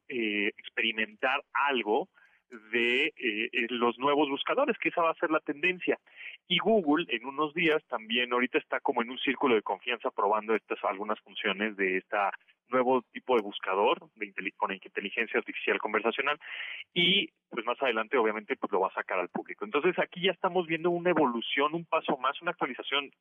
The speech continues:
pues, bastante fuerte de lo que nos tenía acostumbrados. Eh, eh, ahorita ya estuve probando, eh, la integración que tiene este, esta inteligencia artificial con el, el buscador de Bing, eh,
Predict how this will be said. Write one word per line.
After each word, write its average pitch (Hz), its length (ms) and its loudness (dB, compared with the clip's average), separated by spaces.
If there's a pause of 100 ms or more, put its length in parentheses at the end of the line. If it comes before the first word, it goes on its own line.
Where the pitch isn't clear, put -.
(140)
pues, 101 160 -14
bastante 160 760 2 (340)
fuerte 156 680 2
de 123 120 0
lo 104 180 0
que - 180 -10
nos 104 200 -14
tenía 117 200 -4
acostumbrados. 180 580 0 (360)
Eh, 156 180 4
eh, - 280 0
ahorita 175 260 2
ya 208 100 4
estuve 202 260 4
probando, 143 840 4
eh, 113 240 -2
la 107 100 0
integración 107 580 -2
que 143 100 -2
tiene 120 640 0 (240)
este, 120 720 -2
esta - 200 -2
inteligencia 127 360 -2
artificial 113 360 -2
con 117 180 0
el, 98 200 -4
el 92 460 -8
buscador 113 400 2
de 123 100 2
Bing, 123 340 -4 (580)
eh, 107 280 -2